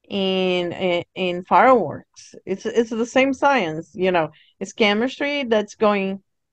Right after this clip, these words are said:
to the small on the laboratories in hospital or to the large in composition of galaxies and stuff far away. So it's really cool.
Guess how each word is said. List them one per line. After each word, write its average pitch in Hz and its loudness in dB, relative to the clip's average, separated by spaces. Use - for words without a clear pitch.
to 202 -4
the 202 2
small 214 2
on 196 -4
the 190 0
laboratories 185 -2
in 190 -4
hospital 247 0
or 208 -6
to - -6
the 208 0
large 196 4
in 185 -8
composition 196 -6
of 180 -10
galaxies 170 -4
and 170 -12
stuff 156 -8
far 160 -6
away. 156 -8
So - -12
it's - -14
really 202 -6
cool. 156 -8